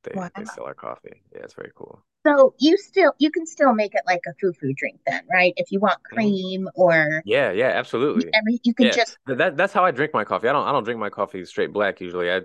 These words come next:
Speaker 1: I'm a, I'm a
Speaker 2: Yeah, I need
Speaker 1: sweetener
Speaker 2: to,
Speaker 1: and
Speaker 2: I need
Speaker 1: cream
Speaker 2: to,
Speaker 1: type
Speaker 2: yeah.
Speaker 1: of person. Although the only thing is, like, with the date coffee, <clears throat> I always recommend to people go very easy on whatever your sweetener,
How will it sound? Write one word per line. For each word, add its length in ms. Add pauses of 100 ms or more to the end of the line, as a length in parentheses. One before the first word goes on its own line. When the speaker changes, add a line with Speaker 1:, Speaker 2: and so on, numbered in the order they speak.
Speaker 1:
I'm 160
a, 40
I'm 240
a 300 (680)
Speaker 2:
Yeah, 200
I 60
need 20
Speaker 1:
sweetener 360
Speaker 2:
to, 0
Speaker 1:
and 80
Speaker 2:
I 40
need 80
Speaker 1:
cream 260
Speaker 2:
to, 40
Speaker 1:
type 140
Speaker 2:
yeah. 60
Speaker 1:
of 40
person. 520 (220)
Although 260
the 140
only 140
thing 200
is, 100
like, 180
with 100
the 60
date 260
coffee, 380
<clears throat> 220 (320)
I 60
always 200
recommend 320
to 40
people 500 (2000)
go 120
very 280
easy 260
on 120
whatever 280
your 140
sweetener, 720